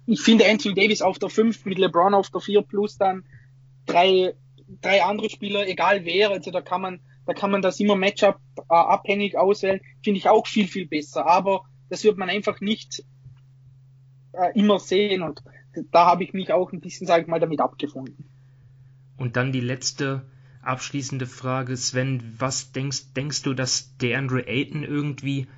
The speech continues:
Speaker 2: auch, ähm, ein X-Faktor ist, dass für ihn sozusagen jetzt in seiner ersten Playoff-Serie die Reifeprüfung ist, auch irgendwie?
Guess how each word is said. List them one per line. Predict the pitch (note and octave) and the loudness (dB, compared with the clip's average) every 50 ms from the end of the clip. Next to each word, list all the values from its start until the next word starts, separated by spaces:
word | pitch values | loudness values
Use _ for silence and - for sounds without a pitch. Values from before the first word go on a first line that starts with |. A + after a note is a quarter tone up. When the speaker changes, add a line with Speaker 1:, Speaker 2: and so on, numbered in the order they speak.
| - - - - - - - - - - - | -20 -20 -20 -20 -20 -20 -20 -20 -20 -20 -6
Speaker 2:
auch, | - B2+ C3+ C#3+ D3 C#3 - - - D#3+ C#3 C3 B2+ B2 | -2 0 0 0 0 -2 -6 -12 -12 -6 -4 -2 0 2
ähm, | B2 B2 B2 A#2+ A#2+ A#2 - - - - - - - - - | 2 2 2 0 -2 -4 -6 -14 -20 -20 -20 -20 -20 -10 -8
ein | A#2+ A#2+ | -8 -6
X-Faktor | - C#3 C3 - - - - - D#3+ D#3+ - - D3+ D3 - | -6 -6 -6 -6 -8 -6 -4 -6 -6 -6 -4 -4 -4 -2 -2
ist, | - D3+ - - - - - - | -4 -6 -8 -8 -10 -12 -10 -8
dass | B2 A#2+ - - - - | -6 -4 -4 -4 -4 -4
für | - - - A#2 | -6 -4 -6 -4
ihn | F#2+ B2+ B2+ C3+ | -2 -2 -2 -2
sozusagen | C3 D3 B2+ - A#2+ A#2 B2 A#2 B2 B2+ B2+ | -4 -6 -6 -8 -6 -4 -4 -2 -2 -2 -4
jetzt | B2 B2 B2 - - | -4 -4 -6 -8 -10
in | - A2 A#2+ B2 B2 | -10 -10 -6 -6 -4
seiner | A2+ A#2+ A#2+ B2 A#2+ - | -2 -2 -2 -2 -4 -6
ersten | - A#2+ C3+ C#3 - - - - - C#3 C3 C3 C3 C3 - - - - - - - - - - - - - | -4 -6 -4 -4 -4 -6 -8 -8 -6 -4 -4 -4 -4 -6 -8 -12 -20 -20 -20 -20 -20 -20 -20 -20 -20 -10 0
Playoff-Serie | - A#2+ B2+ C3+ C#3+ C3+ C3+ - - C3 C3 C3+ C3 C3 C3 C3+ C3 G#2+ - - - - - - - - - - - - - - | 2 2 2 2 0 -2 -2 -2 0 0 0 -2 -2 -2 -4 -4 -6 -6 -10 -14 -18 -20 -20 -20 -20 -20 -20 -20 -20 -20 -10 -6
die | B2+ A2+ | -4 -2
Reifeprüfung | A2 G#2 A2 B2+ B2+ - B2+ - - - D3 D3 C#3+ - D3 C#3+ | 0 0 0 0 -2 -4 -10 -8 -4 -4 -4 -4 -2 -6 -8 -8
ist, | - D3 C#3+ - - | -8 -8 -8 -8 -8
auch | C3+ C3+ B2+ - | -8 -8 -8 -6
irgendwie? | B2+ C#3 C3+ C#3 C3 D3 D#3 D3+ | -6 -4 -4 -4 -4 -6 -6 -8